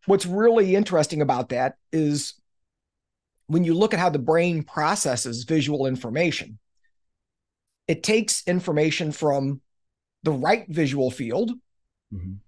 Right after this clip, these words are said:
Speaker 1: and processes it in the left occipital lobe, in the very back of the brain.
Speaker 2: Right.
Speaker 1: So it's this weird crisscrossy thing that happens. The information comes in the eyeballs, crosses over, and goes to the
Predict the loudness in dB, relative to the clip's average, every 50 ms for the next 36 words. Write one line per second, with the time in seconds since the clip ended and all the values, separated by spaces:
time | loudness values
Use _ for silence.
0 | _ _ _ _ 0 0 0 -2 -2 -4 -2 -2 0 0 0 0 0 0 -2 0
1 | 0 0 0 0 -2 0 2 2 2 2 0 0 2 2 2 4 2 0 -2 -6
2 | -12 -20 -20 _ _ _ _ _ -4 -2 -2 -2 2 2 2 2 2 0 0 0
3 | 2 0 0 -2 -4 -4 -2 -2 0 2 2 4 4 4 4 4 2 0 0 0
4 | -2 -4 -4 -4 -4 -4 -6 -6 -10 -12 -14 -16 -18 _ _ _ _ _ _ _
5 | _ _ _ -14 -12 -12 -12 -12 -14 _ _ _ _ 0 2 4 4 4 2 0
6 | -2 -2 -2 0 2 2 4 4 4 4 2 0 0 0 0 0 -2 -4 -2 0
7 | 0 0 0 -2 -4 -2 0 0 0 0 0 -2 -2 -2 -4 -6 -6 -8 -10 -12
8 | -10 -6 -2 0 0 0 0 0 0 0 0 0 -2 -2 -2 -2 -2 -2 -2 -4
9 | -4 -4 -2 0 0 0 2 4 4 4 4 4 2 0 -2 -8 -14 _ _ _
10 | _ _ _ _ _ _ -6 -2 0 0 2 2 2 0 2 4 4 6 6 4
11 | 2 2 0 0 -2 -2 -6 -10 _ _ _ -4 0 2 2 2 2 2 0 -2
12 | -2 -2